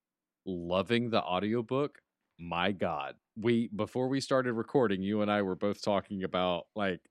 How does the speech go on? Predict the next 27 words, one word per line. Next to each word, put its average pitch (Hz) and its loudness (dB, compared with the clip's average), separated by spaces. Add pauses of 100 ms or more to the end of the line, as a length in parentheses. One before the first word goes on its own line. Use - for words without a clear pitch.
(380)
I'm 135 8
almost 120 4
done 120 4
with 113 0
Chamber 110 0
of 95 -4
Secrets. 147 2 (320)
You're 143 8
into 139 4
Azkaban. 110 4
Like, 107 4
we 127 2
are 92 2 (920)
barreling 123 6
through. 82 -2 (680)
The 117 0
way 143 4
Jim 127 0
Dale 104 2 (160)
delivers 92 -2
this 90 -4
chapter 78 -4 (160)
is 92 -6
exceptional. 78 -8 (180)
But 110 2
no, 240 4
seriously, 135 0